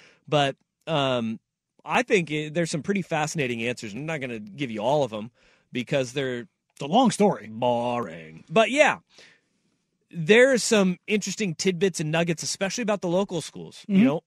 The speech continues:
Speaker 1: Oregon, Oregon State, Washington, Washington State,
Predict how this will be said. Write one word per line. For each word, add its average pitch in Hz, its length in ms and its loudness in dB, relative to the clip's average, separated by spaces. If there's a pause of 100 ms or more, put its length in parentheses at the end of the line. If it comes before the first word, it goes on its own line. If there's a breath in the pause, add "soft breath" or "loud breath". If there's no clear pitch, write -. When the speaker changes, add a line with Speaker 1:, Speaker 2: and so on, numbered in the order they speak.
Speaker 1:
Oregon, 175 600 2
Oregon 143 260 -2
State, 156 420 0
Washington, 135 640 -4
Washington 139 460 -4
State, 143 340 -2